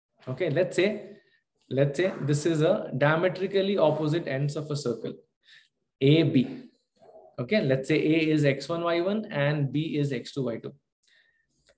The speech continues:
And then the question setter asks you, "What is the equation for such a circle?" Now, I know many of you would be thinking, "Sir, big deal. We'll find the center by using midpoint.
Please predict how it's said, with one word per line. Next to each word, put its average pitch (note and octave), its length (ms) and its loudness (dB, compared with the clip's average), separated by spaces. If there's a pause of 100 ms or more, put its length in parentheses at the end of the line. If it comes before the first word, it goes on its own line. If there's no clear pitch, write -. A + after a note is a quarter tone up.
(160)
And G#3 160 6
then C#4+ 160 4
the D4 80 6
question A3 360 4
setter G3+ 240 2
asks D#3 380 2
you, D3+ 140 0
"What D#3+ 400 2
is A#3+ 100 4
the G#3+ 240 4
equation E3 500 -2
for F#3 140 2
such E3+ 240 -4
a E3 60 2
circle?" - 380 -4 (840)
Now, E3 120 4
I F3+ 100 0
know G#3+ 160 6
many G3+ 200 2
of G#3 160 2
you G3+ 120 0
would G3+ 160 0
be F#3+ 60 -2
thinking, F#3 440 -6
"Sir, A3 300 2
big D#3 280 2
deal. E3 280 0
We'll D3 220 2
find F3 280 -4
the G#3+ 60 0
center A3 420 0
by G3+ 120 0
using F#3+ 360 -4
midpoint. F3 480 -6